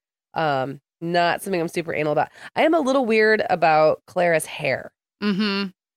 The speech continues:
Speaker 1: I find myself fretting about her hair. Maybe because she's my only girl and she's the youngest, and I don't, I still don't quite know what to do to make her hair look okay. <laughs>
Speaker 2: Yeah,
Speaker 1: You know,
Speaker 2: I fret
Speaker 1: like
Speaker 2: about hair too, 'cause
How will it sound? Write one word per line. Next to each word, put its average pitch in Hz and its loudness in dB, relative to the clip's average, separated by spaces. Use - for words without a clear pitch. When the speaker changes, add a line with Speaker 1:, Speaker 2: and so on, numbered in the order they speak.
Speaker 1:
I 196 -4
find 247 2
myself 285 0
fretting 180 2
about 165 0
her 151 -6
hair. 139 -4
Maybe 214 -2
because 285 -4
she's 233 -6
my 202 0
only 175 -2
girl 156 0
and 165 -4
she's 180 -12
the 160 -14
youngest, 160 -4
and 165 -6
I 156 0
don't, 175 -2
I - -16
still 269 -2
don't 262 0
quite - 0
know 185 0
what - -2
to 185 -10
do 151 -6
to - -10
make 147 -6
her 151 -6
hair 165 0
look 196 -4
okay. - -4
<laughs> - -20
Speaker 2:
Yeah, 208 2
Speaker 1:
You 349 0
know, 285 4
Speaker 2:
I - 2
fret 240 4
Speaker 1:
like 262 2
Speaker 2:
about 202 2
hair 170 0
too, 151 -4
'cause 190 -6